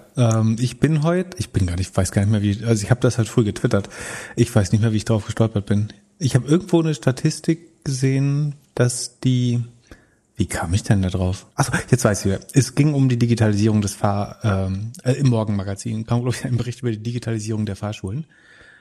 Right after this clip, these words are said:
Und dann dachte ich, ähm, wenn jetzt alle Leute ihre Autos verkaufen oder, oder also gar, gar keins erst erwerben oder die Autos selber fahren,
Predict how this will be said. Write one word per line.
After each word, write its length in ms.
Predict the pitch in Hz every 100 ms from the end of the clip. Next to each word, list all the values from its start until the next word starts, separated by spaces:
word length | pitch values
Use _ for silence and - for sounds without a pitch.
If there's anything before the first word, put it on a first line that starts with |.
| _ _ _ -
Und 60 | 110
dann 140 | 110
dachte 280 | 117 107 120
ich, 280 | 117 120 -
ähm, 600 | 113 107 107 104 - - _
wenn 120 | - 101
jetzt 240 | 98 -
alle 240 | 113 113
Leute 440 | 113 110 110 117 110
ihre 220 | 104 98
Autos 280 | 107 110 -
verkaufen 840 | 104 - 156 165 113 147 175 - _ _ _ _
oder, 840 | 117 120 156 127 120 123 131 135 135 _ _
oder 180 | 127 110
also 140 | 104
gar, 160 | 104 107
gar 240 | - 110
keins 260 | 101 110 110
erst 220 | 110 107
erwerben 480 | 110 120 117 135 -
oder 180 | 139 151
die 140 | 117
Autos 240 | 110 117 117
selber 240 | 143 117
fahren, 360 | - 104 123